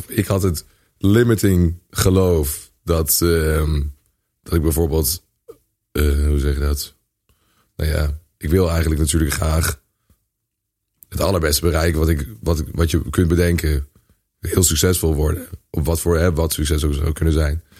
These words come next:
Maar eigenlijk had ik meer het idee, denk ik, nou, dat lukt toch niet, want, eh, er zijn andere mensen altijd wel slimmer of beter of meer getalenteerd dan jij. Dus, dus die, die race, om het zo te noemen, die win je toch niet. En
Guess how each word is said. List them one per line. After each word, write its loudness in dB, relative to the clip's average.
Maar -4
eigenlijk 0
had 0
ik 0
meer 4
het 0
idee, 0
denk 0
ik, -6
nou, -10
dat -10
lukt 2
toch 0
niet, 0
want, -2
eh, 0
er 2
zijn 2
andere 2
mensen 0
altijd 0
wel 2
slimmer 2
of 0
beter 0
of 0
meer 2
getalenteerd -2
dan 2
jij. 2
Dus, 0
dus 0
die, 2
die 2
race, 2
om 2
het 0
zo 2
te 0
noemen, 2
die 0
win 2
je 0
toch -6
niet. -12
En -2